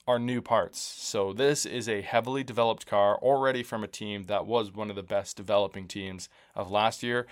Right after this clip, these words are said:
I've actually such high hopes for Aston Martin. People have kinda lost hope with them after,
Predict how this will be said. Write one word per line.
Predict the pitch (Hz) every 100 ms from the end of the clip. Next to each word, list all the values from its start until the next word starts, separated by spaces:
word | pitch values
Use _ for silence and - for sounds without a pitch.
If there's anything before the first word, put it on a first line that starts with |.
| - -
I've | - 139 156
actually | 117 120 120 110
such | - 107 -
high | 110 104
hopes | 104 101 -
for | 110
Aston | 107 107 107
Martin. | 107 113 107
People | 127 127 143 139
have | 123 -
kinda | 120 113
lost | 98 98 110 113
hope | - 110
with | 113
them | 120 117
after, | 101 101 - 104